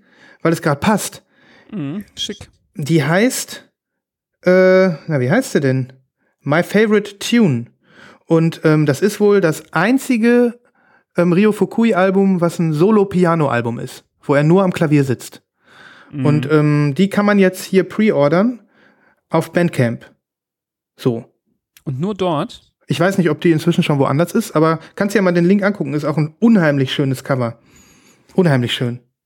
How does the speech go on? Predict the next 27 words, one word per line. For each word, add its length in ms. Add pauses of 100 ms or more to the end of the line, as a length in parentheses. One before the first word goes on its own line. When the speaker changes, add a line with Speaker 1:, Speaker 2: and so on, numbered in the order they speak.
(280)
Speaker 2:
Also 300
das, 460
ähm, 480
meine 520
ich 300
auch 140
schon 180
mal 120
gehört 280
zu 160
haben, 140
das 140
Album. 320
Und 60
es 140
ist 160
sehr, 200
sehr 420
grandios. 560
Das 160
hatte 140
ich 60
Speaker 1:
Mhm. 60
Speaker 2:
noch 160
gar 200
nicht, 320
äh, 380